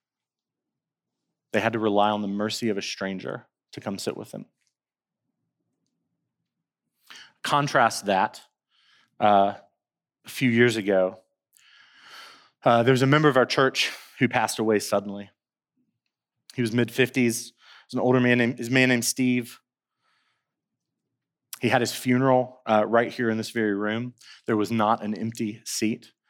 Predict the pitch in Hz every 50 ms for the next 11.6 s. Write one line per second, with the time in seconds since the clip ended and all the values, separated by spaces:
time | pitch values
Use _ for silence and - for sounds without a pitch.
0 | _ _ _ _ - - 113 113 117 117 117 110 101 98 98 104 107 104 107 -
1 | 123 113 107 101 - 113 110 104 98 - - 110 107 104 101 104 - 107 104 107
2 | 107 113 113 - 107 107 107 110 110 107 98 - 113 104 101 101 101 98 104 -
3 | - 110 101 98 113 113 123 117 113 113 - 120 113 107 - - 117 110 110 110
4 | 113 120 131 139 135 _ _ _ _ _ _ _ _ _ _ _ _ - 120 110
5 | 110 - - 120 113 113 110 117 117 117 - - 113 113 - 127 117 113 110 113
6 | 113 117 110 110 113 123 151 151 160 156 _ _ _ _ _ _ _ _ _ _
7 | _ _ _ _ _ _ _ _ _ _ _ _ _ _ _ _ _ _ _ _
8 | - - _ - - _ _ _ _ _ _ _ _ _ _ _ _ _ _ _
9 | - 110 107 104 104 101 98 104 104 _ _ _ _ _ _ _ _ _ _ _
10 | _ - - 135 127 127 123 110 - - - - - 139 139 135 120 113 113 131
11 | 160 175 175 165 135 110 117 117 117 131 147 131